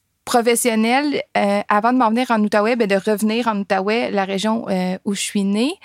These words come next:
euh, j'ai travaillé un, un peu en développement social, économie sociale, mais avec les communautés autochtones. Donc, je coordonnais un centre, là, de, d'économie sociale, euh, des Premières Nations à la Tuque, donc en Haute-Mauricie.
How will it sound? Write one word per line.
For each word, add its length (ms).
euh, 360
j'ai 120
travaillé 720
un, 240
un 60
peu 120
en 120
développement 360
social, 520
économie 360
sociale, 480
mais 300
avec 320
les 140
communautés 440
autochtones. 600
Donc, 140
je 80
coordonnais 720
un 320
centre, 420
là, 140
de, 420
d'économie 400
sociale, 640
euh, 180
des 140
Premières 360
Nations 500
à 120
la 120
Tuque, 300
donc 220
en 160
Haute-Mauricie. 600